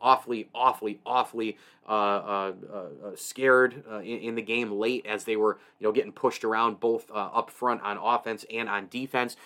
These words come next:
Uh, they just looked like a team that was just totally out of sorts, and I credit the New York Giants for their play and Brian Daboll and, you know, that new energy, that new swagger, that new confidence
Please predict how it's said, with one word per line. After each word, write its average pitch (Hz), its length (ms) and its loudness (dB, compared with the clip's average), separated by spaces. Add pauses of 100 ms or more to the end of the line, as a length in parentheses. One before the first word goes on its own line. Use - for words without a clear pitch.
(180)
Uh, 107 140 0
they 110 140 2
just 123 260 2
looked 147 320 2
like 127 200 2
a 113 80 -4
team 127 240 -6
that 120 100 -4
was 104 100 -4
just - 380 -8
totally 147 340 4
out 110 120 0
of - 60 -10
sorts, 117 300 0
and 101 80 -14
I 98 60 -10
credit 131 380 4 (320)
the 117 80 -4
New 123 80 -2
York 117 220 2
Giants 120 420 0
for 117 120 0
their 101 160 0
play 123 360 0
and 98 120 -4
Brian 104 320 -4
Daboll 117 380 -2
and, 98 100 -8 (240)
you 107 80 0
know, 110 40 6
that 101 180 0
new 123 220 2
energy, 120 400 2
that 98 180 -2
new 117 140 -2
swagger, 113 520 -2
that 95 160 -4
new 117 140 -4
confidence 120 520 -4